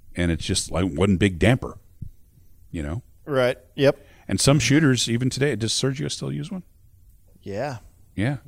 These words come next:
Speaker 2: Last I saw, he was, so.
Speaker 1: Sergio Pagni still uses one 'cause he likes the feel. He likes the holding feeling with, he gets with it. And I can't use one 'cause it feels like it's fighting me when I'm shooting.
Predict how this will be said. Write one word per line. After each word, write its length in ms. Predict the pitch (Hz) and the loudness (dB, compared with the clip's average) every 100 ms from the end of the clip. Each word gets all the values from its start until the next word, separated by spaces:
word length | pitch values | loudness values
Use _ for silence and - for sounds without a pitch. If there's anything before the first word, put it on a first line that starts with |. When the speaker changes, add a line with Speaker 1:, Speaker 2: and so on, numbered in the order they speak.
| 117 | -16
Speaker 2:
Last 300 | 104 107 - | -12 -12 -6
I 100 | 120 | -6
saw, 280 | 110 123 123 | -2 -2 -2
he 120 | 110 | -2
was, 340 | 101 113 107 92 | -4 -4 -4 -2
so. 180 | 98 | 0
Speaker 1:
Sergio 180 | 95 113 | 2 2
Pagni 400 | - 127 156 - | 2 0 0 -4
still 240 | - 87 87 | -6 -2 2
uses 400 | 101 123 123 - | 2 0 -4 -10
one 180 | 57 - - - | -16 -20 -20 -8
'cause 300 | - 87 80 | 0 0 0
he 120 | 92 | 0
likes 260 | 82 80 - | 0 -2 -4
the 60 | |
feel. 260 | - - 76 | -6 -4 -4
He 80 | 69 | -2
likes 220 | 76 76 | -4 -4
the 80 | 87 | -6
holding 720 | - 98 80 78 69 65 67 | -4 -4 -4 -4 -4 -6 -10
feeling 400 | - 78 67 65 | -8 -6 -6 -8
with, 180 | 65 71 | -12 -12
he 120 | 73 | -8
gets 220 | 69 65 | -6 -6
with 100 | 78 | -4
it. 120 | 120 175 | -4 -6
And 240 | 82 78 76 - - - - - - - - | -6 -6 -8 -14 -20 -20 -20 -20 -20 -18 2
I 140 | 139 | 2
can't 240 | 175 139 - | 6 2 2
use 240 | 78 90 | -2 -4
one 200 | 80 - - - | -6 -12 -20 -10
'cause 180 | 82 78 | -6 -6
it 80 | 80 | -2
feels 260 | 120 120 | 0 2
like 140 | 104 - | 0 -2
it's 120 | - | -4
fighting 340 | 87 98 78 | 0 0 0
me 200 | 120 - - | -6 -16 -14
when 120 | 73 | -12
I'm 60 | 62 | -10
shooting. 340 | - - - | -10 -12 -18